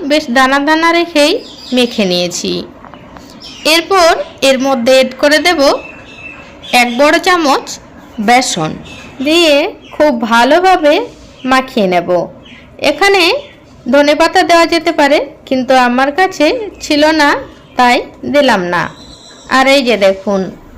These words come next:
বেসন দিয়ে বরবটি খুব ভালোভাবে মাখিয়ে নিয়েছি। এরপর বরবটির বড়া বানিয়ে নেব। তার জন্য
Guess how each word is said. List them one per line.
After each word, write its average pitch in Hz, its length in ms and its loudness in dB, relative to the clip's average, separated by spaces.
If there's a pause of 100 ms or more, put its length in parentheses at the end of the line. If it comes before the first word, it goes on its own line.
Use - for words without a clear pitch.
(260)
বেসন 269 340 2 (140)
দিয়ে 349 220 2 (300)
বরবটি 247 500 0 (120)
খুব 269 160 0 (160)
ভালোভাবে 302 580 2 (140)
মাখিয়ে 294 440 -2
নিয়েছি। 294 480 -4 (920)
এরপর 285 440 0 (840)
বরবটির 277 580 2 (320)
বড়া 226 300 4
বানিয়ে 175 320 -4
নেব। 175 160 -8 (840)
তার 254 240 2
জন্য 349 260 0